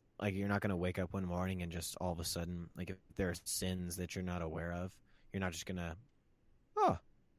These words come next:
oh yeah, you know, I'm bad like this." This is why you need, like, a good spiritual director. This is why you need regular confession. This is why you need to ask the Holy Spirit constantly to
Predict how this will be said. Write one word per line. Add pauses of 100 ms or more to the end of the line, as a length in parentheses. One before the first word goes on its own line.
(120)
oh
yeah, (500)
you
know,
I'm
bad
like
this." (360)
This
is
why
you
need,
like,
a
good
spiritual
director.
This
is
why
you
need
regular
confession.
This
is
why
you
need (380)
to
ask
the
Holy
Spirit
constantly
to